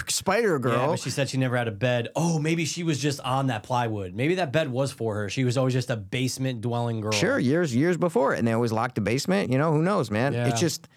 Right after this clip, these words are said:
Speaker 1: you obviously know the villain who tore apart, you know, five people, four people, killed the girl. That's just
Speaker 2: Yeah.
Speaker 1: what, and Lizzie Kaplan feels bad about it. And that's why at the table she gets all
Speaker 2: Sure.
Speaker 1: awkward about it and shit. So
Speaker 2: Yeah.
Speaker 1: everything kinda adds up except that one scene that I need to go rewatch it and find out.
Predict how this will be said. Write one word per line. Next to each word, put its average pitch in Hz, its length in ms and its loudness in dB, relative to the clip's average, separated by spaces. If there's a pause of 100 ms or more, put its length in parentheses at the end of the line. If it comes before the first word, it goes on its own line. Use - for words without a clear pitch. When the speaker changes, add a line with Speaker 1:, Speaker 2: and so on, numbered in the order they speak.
(540)
Speaker 1:
you 156 280 4
obviously 151 340 0
know 127 380 2
the 110 100 2
villain 110 440 2
who 107 100 4
tore 113 340 0
apart, 104 460 0 (280)
you 107 140 0
know, 95 220 0
five 98 360 -2
people, 90 540 0 (280)
four 95 220 -2
people, 95 460 -2 (380)
killed 95 380 0
the 71 60 -6
girl. 67 300 -2
That's 117 180 -4
just 113 260 0
Speaker 2:
Yeah. 101 60 -2
Speaker 1:
what, 98 160 0
and 120 160 2
Lizzie 120 200 0
Kaplan 120 280 -2
feels 127 220 2
bad 165 180 0
about 87 220 -2
it. 80 40 -2
And 95 120 -2
that's 110 160 -2
why 104 80 0
at 95 80 -4
the 101 60 -4
table 135 320 0
she 98 160 -4
gets 104 180 -2
all 110 140 2
Speaker 2:
Sure. 127 220 0
Speaker 1:
awkward 123 340 0
about 76 260 -2
it 69 80 -2
and 64 100 -4
shit. - 240 -4 (600)
So 113 120 2
Speaker 2:
Yeah. 107 60 2
Speaker 1:
everything 135 320 2
kinda 127 260 0
adds 113 280 -2
up 131 180 0
except - 380 -2
that - 180 0
one 104 320 0
scene 104 360 0
that 87 100 -2
I 82 80 -4
need 101 160 -2
to - 80 -2
go 80 180 0
rewatch 71 540 -2
it - 120 -6
and 92 160 -8
find - 240 -6
out. - 140 -8